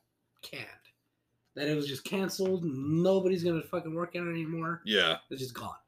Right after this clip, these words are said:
Speaker 1: And then out of nowhere, out of the blue, s-, uh, I think it was, like, two months ago or something like that.
Speaker 2: Yeah, it was fairly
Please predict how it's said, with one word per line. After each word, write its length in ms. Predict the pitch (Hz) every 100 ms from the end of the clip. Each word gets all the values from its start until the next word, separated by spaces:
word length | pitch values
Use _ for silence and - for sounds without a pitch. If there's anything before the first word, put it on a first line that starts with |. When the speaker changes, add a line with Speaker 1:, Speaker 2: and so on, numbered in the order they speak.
| _ - - - -
Speaker 1:
And 120 | 180
then 180 | 196 196
out 200 | 175 190
of 80 | 233
nowhere, 720 | 247 277 285 240 214 208 180 - -
out 140 | 165
of 60 | 220
the 60 | 214
blue, 480 | 262 269 220 190 - _ _ -
s-, 200 | - 170 175
uh, 240 | 156 147
I 40 | 143
think 180 | - 202
it 40 |
was, 100 | 226
like, 180 | 208 160 - _ -
two 140 | -
months 180 | 220 269
ago 160 | 285 320
or 100 | 311
something 160 | 294
like 140 | 302 294
that. 220 | 320 320 - _
Speaker 2:
Yeah, 220 | 147 170
it 20 |
was 160 | 147 135
fairly 300 | 156 156